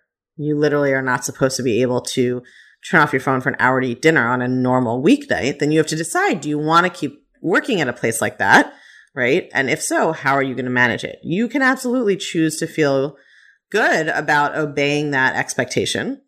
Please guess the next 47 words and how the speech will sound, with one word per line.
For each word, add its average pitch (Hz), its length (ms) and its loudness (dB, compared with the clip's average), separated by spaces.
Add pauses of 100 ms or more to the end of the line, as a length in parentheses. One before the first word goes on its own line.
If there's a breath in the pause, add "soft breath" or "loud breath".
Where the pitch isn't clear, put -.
(480)
or 285 260 0
you 302 140 4
can 269 160 -4
choose 220 320 0
to 170 120 -4
not 151 280 2
be 151 80 -4
so 147 220 0
stressed 139 340 -4
out 127 120 4
and 123 160 -8
worried 143 420 0
about 131 240 2
the 139 60 -4
fact 135 220 0
that 131 100 -2
someone 131 240 0
might 123 160 2
be 123 80 0
upset 120 320 2
if - 160 -6
you 113 80 -2
don't, - 220 -12 (720 loud breath)
right? 170 220 2
There's 180 200 0
work 180 340 4
to 233 80 -2
do 220 180 2
either 127 380 0
way. 113 340 0
There's 139 180 -2
work 156 280 2
to 196 80 -6
manage 139 360 2
your 135 100 -2
mind 131 460 0 (800 soft breath)
to 156 180 2
feel 131 240 0
fine 123 320 0
about 185 220 2
needing 202 220 0
to - 80 -14
check 240 180 -4
your 214 100 -4
email 233 220 0
during 240 240 0
dinner, 311 440 0